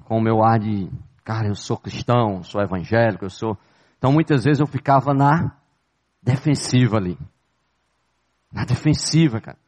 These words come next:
Porque vinha alguém pra, "Ai, vai, tá vindo ali a irmãzinha que pregou, pra... que deu, falou sobre perdão pra vocês aqui." Eu, como evangélico, já ficava ali,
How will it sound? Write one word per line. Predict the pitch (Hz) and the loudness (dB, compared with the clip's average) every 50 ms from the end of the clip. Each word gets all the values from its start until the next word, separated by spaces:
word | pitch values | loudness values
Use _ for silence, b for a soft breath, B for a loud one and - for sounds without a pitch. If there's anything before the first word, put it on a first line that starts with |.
| _ _ _ _ _ _ _ - | _ _ _ _ _ _ _ -18
Porque | - 117 - 143 151 156 147 156 - - | -16 -8 -2 0 0 0 0 -2 -6 -8
vinha | 147 120 123 170 196 | -6 -2 2 2 4
alguém | 196 170 - 175 185 196 | 4 2 2 2 0 2
pra, | - 196 185 180 - 143 156 180 185 | 2 2 0 0 0 -2 0 2 2
"Ai, | 180 175 | 2 2
vai, | 135 139 147 175 | 2 2 0 0
tá | 170 - 156 170 | 2 2 0 0
vindo | 131 147 185 185 190 | 2 0 2 2 2
ali | 170 156 160 180 185 | 2 4 4 4 4
a | 190 180 | 4 4
irmãzinha | 175 175 180 190 165 123 139 160 175 | 4 4 4 2 2 2 2 2 2
que | - 170 | 0 -2
pregou, | - - 156 147 131 139 131 | -2 0 0 2 2 0 0
pra... | - 131 127 123 | 0 0 -2 0
que | - 131 | 0 0
deu, | 120 131 131 131 117 104 b b b b | 0 2 2 0 0 -4 b b b b
falou | b 131 143 | b 0 2
sobre | 131 147 147 - - | 2 0 -2 -2 0
perdão | 156 139 135 127 135 135 | 0 2 2 2 2 2
pra | 131 131 131 | 2 2 2
vocês | 123 131 123 - - 131 123 110 | 2 2 0 0 2 2 2 2
aqui." | 113 - - 107 113 | 0 0 0 2 2
Eu, | 135 | 2
como | 143 - 160 160 | 2 2 2 2
evangélico, | 160 151 156 160 143 110 143 151 - - 156 | 2 2 2 2 0 2 0 0 0 -2 0
já | 147 156 | 0 0
ficava | 143 - 160 - - 156 165 143 170 | 0 0 -2 0 2 2 2 4 2
ali, | 143 143 156 | 2 4 2